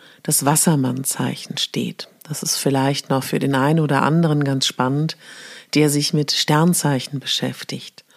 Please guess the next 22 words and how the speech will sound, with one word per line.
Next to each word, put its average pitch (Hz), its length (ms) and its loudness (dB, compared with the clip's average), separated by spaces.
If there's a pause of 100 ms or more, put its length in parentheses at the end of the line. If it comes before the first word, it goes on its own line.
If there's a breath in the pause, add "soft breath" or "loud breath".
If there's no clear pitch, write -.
(640 soft breath)
Also 156 220 0
heute 196 340 2
könnte 185 400 2
ein 147 260 0
wunderbarer 151 720 2
Tag 147 400 -4
sein 127 400 -2 (420 loud breath)
für 139 420 -2 (640 soft breath)
kreative 175 720 0
Dinge. 147 480 0
Vielleicht - 320 -4
ist - 220 0
dir 175 80 4
danach, 147 540 0 (440 loud breath)
ein 160 160 2
Bild 190 260 4
zu - 160 -2
zeichnen. 135 760 -4
Vielleicht 151 320 -2
ist - 220 -2
dir 165 100 2
danach, 139 500 0